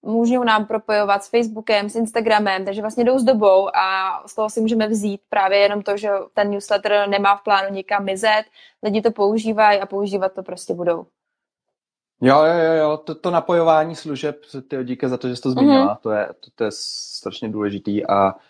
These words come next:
Speaker 2: tady je vidět, že přestože ta platforma obecná posílání newsletterů je starý, ale, eh, jde tou cestou inovací. Já jsem
Speaker 1: Mhm.
Speaker 2: chtěl poslední bod ještě zmínit a to je to, že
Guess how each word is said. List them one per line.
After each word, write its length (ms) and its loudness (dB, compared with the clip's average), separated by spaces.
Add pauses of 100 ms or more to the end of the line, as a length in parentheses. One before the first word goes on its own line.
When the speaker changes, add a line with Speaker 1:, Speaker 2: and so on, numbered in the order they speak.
(180)
Speaker 2:
tady 160 -2
je 60 0
vidět, 240 0
že 400 4
přestože 420 -6
ta 300 2 (240)
platforma 680 0 (180)
obecná 540 0
posílání 640 -2
newsletterů 500 -2
je 160 0
starý, 560 0
ale, 360 2 (400)
eh, 600 0
jde 140 -2
tou 180 -4
cestou 360 -2
inovací. 540 -4 (340)
Já 80 4
jsem 140 4
Speaker 1:
Mhm. 80 4
Speaker 2:
chtěl 180 4 (140)
poslední 420 2
bod 180 2
ještě 260 0
zmínit 560 -2
a 80 -2
to 140 -6
je 140 0
to, 220 -2
že 520 4